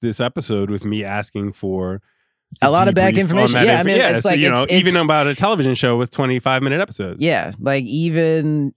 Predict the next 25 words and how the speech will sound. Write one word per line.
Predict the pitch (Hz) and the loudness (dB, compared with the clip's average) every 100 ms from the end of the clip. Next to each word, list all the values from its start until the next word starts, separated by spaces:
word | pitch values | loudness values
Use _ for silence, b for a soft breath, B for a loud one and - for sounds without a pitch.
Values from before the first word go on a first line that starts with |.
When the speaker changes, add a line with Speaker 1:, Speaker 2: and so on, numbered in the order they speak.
| - | -10
Speaker 2:
even | 151 156 151 151 143 135 135 - | -4 -2 0 0 0 -2 -4 -4
as, | 131 131 127 123 120 117 113 107 - - - | -4 0 0 0 -2 -2 -4 -4 -4 -4 -2
and, | 185 | 0
and | 208 220 | 2 2
then, | 240 | 2
I | |
mean, | 233 214 | 2 0
like, | 196 | 0
and | 175 180 | 0 2
that's | 185 180 | 0 0
ultimately, | 160 160 151 131 143 | -2 0 -2 -2 -2
like, | 135 107 | -2 -2
our | 120 | -4
point | - 135 117 | -4 -6 -4
about | 95 101 85 | -4 -4 -4
WandaVision, | 85 82 82 85 87 | -6 -6 -8 -8 -8
isn't | 110 113 | -6 -8
it? | 117 | -6
Like, | 104 104 | -8 -6
that | 113 107 - _ _ _ _ - | -4 -4 -6 _ _ _ _ -4
as, | 151 147 143 131 110 - - - _ _ _ _ _ _ - | -2 0 -2 -4 -2 -2 -2 -6 _ _ _ _ _ _ -6
you | 139 | -4
know, | 127 123 113 113 110 98 _ - - | -2 0 -2 -2 -4 -8 _ -20 -8
refreshing, | 135 - 151 160 - 151 143 139 135 - | -8 -4 0 0 2 2 0 -2 -4 -6
as | 123 123 120 117 104 107 - | -4 -2 -2 -2 -4 -6 -6